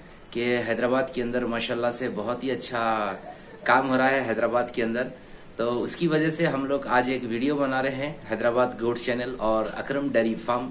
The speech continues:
हम दोनों मिलके आज live रहेंगे आप लोगों के साथ दस बजे से ग्यारह बजे तक। तो जैसा आप लोग देखेंगे, आ, आज हम सवाल जवाब के अंदर हम लोगों से पूछेंगे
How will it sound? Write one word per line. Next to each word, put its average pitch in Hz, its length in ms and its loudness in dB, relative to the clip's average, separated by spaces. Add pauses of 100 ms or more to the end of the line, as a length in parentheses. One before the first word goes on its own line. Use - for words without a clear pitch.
(440)
हम 117 160 -2
दोनों 113 320 2
मिलके 147 320 2
आज 127 300 4
live 107 480 2
रहेंगे 143 440 2 (340)
आप 123 220 -2
लोगों 131 160 2
के 131 120 2
साथ 127 360 2
दस 143 200 2
बजे 135 200 2
से 127 180 0
ग्यारह 110 320 4
बजे 139 160 4
तक। 139 240 0 (560)
तो 131 360 4
जैसा 139 340 2
आप 160 160 2
लोग 151 180 0
देखेंगे, 151 580 2 (160)
आ, 120 80 0 (640)
आज 143 260 6
हम 147 480 0
सवाल 131 340 2
जवाब 131 360 4
के 135 80 2
अंदर 127 300 2 (500)
हम 127 160 8
लोगों 127 320 6
से 156 120 4
पूछेंगे 151 500 2